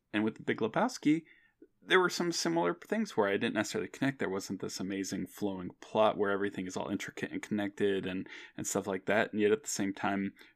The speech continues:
for this movie, I had a thoroughly enjoyable experience and I still liked it. So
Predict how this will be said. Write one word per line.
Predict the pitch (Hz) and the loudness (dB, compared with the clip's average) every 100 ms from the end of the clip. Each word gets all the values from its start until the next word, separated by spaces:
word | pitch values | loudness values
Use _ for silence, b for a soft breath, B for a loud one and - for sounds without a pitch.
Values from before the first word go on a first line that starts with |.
| _ | _
for | - 92 90 82 - - | 0 2 2 0 -8 -6
this | 107 190 - | 4 4 4
movie, | 98 90 92 113 151 | 0 0 0 2 2
I | 98 107 110 - - - - | 2 0 -2 -14 -20 -10 -4
had | 92 | -2
a | 92 | -2
thoroughly | 98 - 87 90 92 | -4 -4 -4 -2 -2
enjoyable | 95 101 98 107 107 | 0 0 2 2 2
experience | - - 143 156 147 | 0 -2 0 2 0
and | - | 0
I | 95 | -2
still | - - 117 | 0 0 2
liked | 240 - | 0 -4
it. | - - | -10 -2
So | - 107 | 2 4